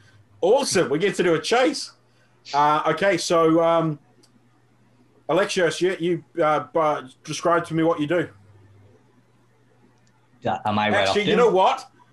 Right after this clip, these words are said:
Speaker 1: Do you know what? Just because Keith is so good at chases, we are gonna break here for tonight, 'cause you guys have pretty much dealt with the
Speaker 2: <laughs>
Speaker 1: guys in the room and, and, and things like that.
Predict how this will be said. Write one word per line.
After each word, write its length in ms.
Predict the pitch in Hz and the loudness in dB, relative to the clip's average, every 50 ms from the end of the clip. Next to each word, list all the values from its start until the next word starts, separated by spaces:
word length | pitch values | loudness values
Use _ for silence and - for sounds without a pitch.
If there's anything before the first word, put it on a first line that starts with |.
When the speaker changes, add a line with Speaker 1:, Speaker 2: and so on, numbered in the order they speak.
| _ _ _ _ _ _ _ _ | _ _ _ _ _ _ _ _
Speaker 1:
Do 80 | - 175 | -2 0
you 60 | 185 | 0
know 100 | 180 165 | 2 2
what? 400 | 151 156 202 302 302 - - - _ _ _ _ _ _ | 2 2 2 0 -2 -4 -10 -20 _ _ _ _ _ _
Just 280 | - 180 196 190 - - | -4 -2 -2 -4 -4 -4
because 720 | 190 175 180 - - 185 180 165 156 160 131 - - - - _ _ _ _ _ _ _ _ _ _ _ _ _ _ | -6 -6 -4 -4 0 2 2 2 2 0 -2 -8 -14 -16 -20 _ _ _ _ _ _ _ _ _ _ _ _ _ _
Keith 380 | - - - 190 226 214 208 - | -10 -4 -2 -2 -2 -2 -4 -6
is 160 | 143 127 - | -8 -8 -8
so 420 | - - - - 180 175 180 196 175 | -10 -10 -4 0 2 2 2 2 0
good 240 | 147 165 170 175 | 0 0 0 0
at 140 | 165 160 - | 0 -2 -2
chases, 640 | - - 160 156 170 - - 240 302 311 - - - - _ _ _ _ - - - _ _ _ _ _ _ _ _ _ _ _ _ - 190 - - - _ - - | -2 -2 0 0 -2 -2 -4 -6 -6 -6 -8 -10 -14 -18 _ _ _ _ -20 -20 -20 _ _ _ _ _ _ _ _ _ _ _ _ -14 -14 -14 -16 -20 _ -6 -2
we 140 | 156 165 | 0 2
are 120 | 170 165 170 | 2 2 2
gonna 240 | 165 160 151 143 139 | 2 0 0 0 -2
break 400 | 131 127 - 160 165 180 175 - | -4 -2 0 2 2 2 0 -2
here 240 | - - 175 165 | -2 -2 0 0
for 140 | 160 - 156 | 0 -2 -6
tonight, 460 | 147 - - 156 143 143 123 120 - | -6 -4 -4 -2 -2 -2 -4 -4 -6
'cause 160 | - 147 139 147 | -8 -6 -4 -4
you 100 | 220 214 | -2 0
guys 220 | 214 202 190 170 | 2 2 2 0
have 100 | 165 160 | -2 -4
pretty 180 | - 175 170 165 | -2 -2 -2 -2
much 280 | 151 151 139 - 143 | -2 -2 -4 -8 -8
dealt 280 | - 165 147 160 160 160 | -4 -2 -2 0 0 0
with 280 | 156 151 143 143 - - _ _ _ _ _ _ _ _ _ | 0 -2 -2 -4 -10 -20 _ _ _ _ _ _ _ _ _
the 160 | - 131 165 165 | -2 -2 -2 0
Speaker 2:
<laughs> 0 | |
Speaker 1:
guys 460 | 160 170 160 156 160 156 156 147 160 | 2 2 2 2 2 2 0 0 -2
in 120 | 151 147 | -2 -2
the 80 | 151 143 | -2 0
room 360 | 131 143 139 143 143 135 135 | 0 0 0 0 -2 -4 -4
and, 100 | 131 131 | -6 -6
and, 240 | 127 135 135 139 143 | -6 -6 -6 -6 -6
and 180 | - 151 147 | -6 -6 -4
things 220 | 143 151 139 131 151 | -6 -6 -6 -4 -2
like 180 | 143 131 131 - | -2 -2 -2 -2
that. 360 | 127 135 131 131 123 - - | 0 0 0 0 -2 -4 -10